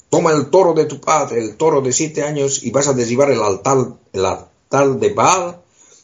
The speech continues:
propiedad de tu padre, y cortar el cipo que está junto a él. Luego construiréis a Yahweh tu Dios en la cima,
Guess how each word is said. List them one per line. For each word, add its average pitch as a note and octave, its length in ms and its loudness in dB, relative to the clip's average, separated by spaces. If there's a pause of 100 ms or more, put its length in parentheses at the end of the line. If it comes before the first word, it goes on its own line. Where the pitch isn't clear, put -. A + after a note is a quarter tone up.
propiedad B2 420 -2
de B2 140 -4
tu - 160 -16
padre, D#3 720 -4
y B2 80 -10
cortar A2 420 -4
el A2 100 -2
cipo C#3+ 320 -6
que - 60 -14
está - 160 -8
junto A#2+ 320 -6
a A2+ 80 2
él. F#2 160 -6 (360)
Luego B2+ 300 2
construiréis G#2+ 1120 -2 (120)
a F#2 60 -4
Yahweh A2+ 420 -2
tu G2 100 -6
Dios B2+ 480 0
en G2 100 -8
la F#2 80 -6
cima, C3 520 -2